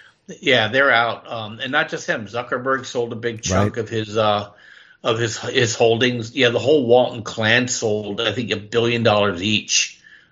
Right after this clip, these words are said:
Speaker 1: out of their holdings. Yeah, they, they know. They, they could see the, uh, <clears throat> they could see the smoke on the horizon. And Jamie Dimons, for the first time ever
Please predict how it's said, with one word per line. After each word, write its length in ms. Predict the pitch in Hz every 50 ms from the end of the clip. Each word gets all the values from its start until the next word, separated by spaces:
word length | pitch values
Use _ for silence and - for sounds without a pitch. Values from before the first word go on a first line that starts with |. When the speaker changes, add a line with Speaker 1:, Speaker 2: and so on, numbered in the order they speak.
| _ -
Speaker 1:
out 140 | - 113 113
of 60 | 110
their 100 | 110 113
holdings. 680 | - - - 107 104 101 98 95 95 92 - - - - - _ _ - _ _
Yeah, 180 | - 156 151 143
they, 240 | 156 180 180 - -
they 180 | 143 151 175
know. 400 | 165 135 123 131 139 131 117 107 107
They, 200 | 117 123 127 123
they 240 | - - 127 147 147
could 140 | - 120
see 320 | - - - - 135 139 131
the, 320 | 117 113 110 107 104 104
uh, 240 | 104 104 104 101 101 - - _ _ _ _
<clears throat> 260 | _ _ _ _ _
they 320 | - - - 175 165 160 170
could 140 | 175 143
see 140 | 123 - 151
the 120 | 131 127 104
smoke 440 | - - - 123 117 127 123 123
on 120 | 120 113 113
the 100 | 104 95
horizon. 720 | - - 101 98 98 107 117 117 101 101 101 - 98 101 - - _ _ _ _ _ _ _ _ _ _ -
And 240 | 131 120 117 113
Jamie 380 | 110 - 147 156 185 208 185 139
Dimons, 420 | 127 127 123 139 156 151 135 120
for 120 | - - 117
the 80 | 110
first 360 | 104 - - 135 135 131 - -
time 240 | 135 120 107 107 - _ _ _ _ _ _ -
ever 500 | 165 190 190 180 131 92 - - -